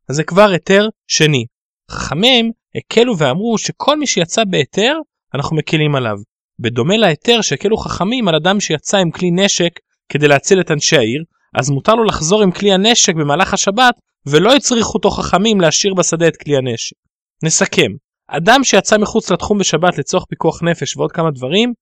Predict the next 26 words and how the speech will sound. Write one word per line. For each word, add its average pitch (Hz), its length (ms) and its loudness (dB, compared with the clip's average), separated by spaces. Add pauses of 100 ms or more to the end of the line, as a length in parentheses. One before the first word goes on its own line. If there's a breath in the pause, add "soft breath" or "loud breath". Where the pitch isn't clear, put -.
(280)
יש 214 260 6
לו 220 160 2
אלפיים 165 380 2
אמה 160 220 2
מהמקום 170 400 0
שבו 139 220 -2
הוא 165 100 2
צריך - 240 -8
להגיע, 120 400 -2 (380)
ולא 127 200 2
רק 233 220 4
ארבע 165 260 2
אמות 214 340 2
כמו 175 220 -2
אדם 185 200 0
רגיל, 202 260 -2
כמו 160 200 -4
שלמדנו 170 400 0
במשנה 147 280 -4
הקודמת, 180 480 0 (360)
בבן 139 180 2
אדם 175 200 4
שיצא 156 320 0
בעל 147 220 2
כורחו 117 320 -6
מהתחום. 120 420 -6